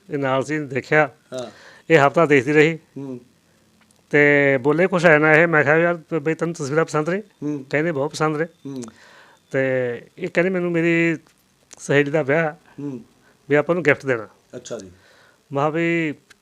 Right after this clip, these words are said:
Speaker 1: ਜਿਹੜੀ ਤੈਨੂੰ ਪਸੰਦ ਆਉਂਦੀ ਲਾ ਲਾ।"
Speaker 2: ਜੀ।
Speaker 1: ਕਹਿੰਦੇ, "ਇਹ ਨਹੀਂ,
Speaker 2: <laughs>
Speaker 1: ਤੁਸੀਂ ਸਾਹਮਣੇ ਇੱਥੇ ਬਣਾਓ ਬੈਠ ਕੇ ਮੇਰੇ,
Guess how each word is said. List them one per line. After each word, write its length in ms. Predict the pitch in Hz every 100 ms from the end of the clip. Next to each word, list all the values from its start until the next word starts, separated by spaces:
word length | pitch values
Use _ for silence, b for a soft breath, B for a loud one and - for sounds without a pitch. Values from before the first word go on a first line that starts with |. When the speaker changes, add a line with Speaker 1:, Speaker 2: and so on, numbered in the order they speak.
| -
Speaker 1:
ਜਿਹੜੀ 180 | 165
ਤੈਨੂੰ 300 | 160 - 160
ਪਸੰਦ 220 | 135 139 135
ਆਉਂਦੀ 160 | 135
ਲਾ 140 | 123 143
ਲਾ।" 140 | 202 - -
Speaker 2:
ਜੀ। 200 | 117 131 113 _ _
Speaker 1:
ਕਹਿੰਦੇ, 400 | 170 190 196 202
"ਇਹ 40 | 185
ਨਹੀਂ, 440 | 131 151 _ 151 - 147
Speaker 2:
<laughs> 380 | - - - -
Speaker 1:
ਤੁਸੀਂ 260 | 156 196 -
ਸਾਹਮਣੇ 360 | 170 190 208
ਇੱਥੇ 140 | 175 190
ਬਣਾਓ 220 | 151 139
ਬੈਠ 160 | 147
ਕੇ 100 | 170
ਮੇਰੇ, 260 | 170 180 214